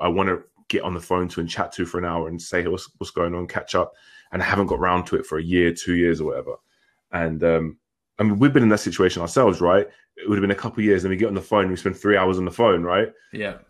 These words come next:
Speaker 1: So there's people that I thought, "Well, I'm gonna take this time to reach out." And because of the, the sort of social media elements, I was able to do that. And there's been a few people who I've, who I've reconnected with, and it felt really good to do that. And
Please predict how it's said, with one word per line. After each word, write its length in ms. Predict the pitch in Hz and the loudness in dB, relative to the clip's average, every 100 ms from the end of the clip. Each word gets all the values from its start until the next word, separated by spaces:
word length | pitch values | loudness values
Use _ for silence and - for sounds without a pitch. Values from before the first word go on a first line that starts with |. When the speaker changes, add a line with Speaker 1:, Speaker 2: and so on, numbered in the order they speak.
| _ | _
Speaker 1:
So 160 | - 131 | 0 0
there's 260 | 131 139 135 | 2 0 0
people 280 | 160 143 | -4 -2
that 80 | 120 | -4
I 40 | 110 | -4
thought, 140 | 95 | -6
"Well, 120 | 90 | -8
I'm 80 | 85 | -6
gonna 120 | 98 | -6
take 200 | 95 110 | -6 -6
this 100 | 85 | -8
time 180 | - 90 | -8 -8
to 60 | 92 | -6
reach 220 | 90 - | -8 -4
out." 200 | 127 95 | -4 -2
And 160 | 101 92 _ - | -6 -10 _ -8
because 440 | 110 - 151 139 | -6 -2 0 2
of 220 | 120 - _ - | 2 0 _ 0
the, 360 | 95 90 87 85 | 2 4 0 -4
the 80 | 98 | -12
sort 220 | - 95 | -10 -6
of 40 | |
social 320 | - 101 - | 2 2 2
media 320 | 95 95 90 90 | -2 2 2 2
elements, 480 | 90 85 - - - | 0 -2 -8 -16 -2
I 100 | 101 | 2
was 140 | 101 | 4
able 140 | 101 95 | 4 2
to 60 | - | 4
do 140 | 113 | 4
that. 80 | 98 | 6
And 80 | 85 | 2
there's 80 | 85 | -2
been 80 | 92 | -4
a 40 | |
few 200 | - 127 | -2 -2
people 180 | 123 98 | -2 -2
who 20 | 92 | -2
I've, 140 | 85 | -4
who 160 | 92 90 | -4 -6
I've 140 | 87 | -2
reconnected 440 | 110 110 110 90 90 | -4 -2 -4 -4 -6
with, 140 | 85 | -4
and 80 | 87 | -6
it 80 | 80 | -2
felt 240 | 107 92 | 2 2
really 200 | 101 101 | 2 -2
good 200 | 92 92 | -2 -4
to 80 | - | -6
do 260 | 82 98 92 | -4 0 2
that. 260 | 87 85 | 2 0
And 220 | 80 85 | -4 -8